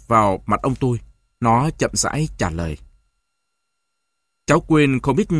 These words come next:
trường ở đâu." "Quên à?" "Vâng, cháu đã tìm mãi, tìm mãi." "Sao mày không đi theo thằng Lexey? Nó nhớ đấy." "Cháu lạc mất nó."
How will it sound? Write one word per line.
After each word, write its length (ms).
trường 140
ở 120
đâu." 240
"Quên 180
à?" 260
"Vâng, 220
cháu 200
đã 120
tìm 260
mãi, 380
tìm 200
mãi." 280
"Sao 180
mày 160
không 200
đi 120
theo 180
thằng 400
Lexey? 460
Nó 100
nhớ 160
đấy." 240
"Cháu 380
lạc 260
mất 180
nó." 260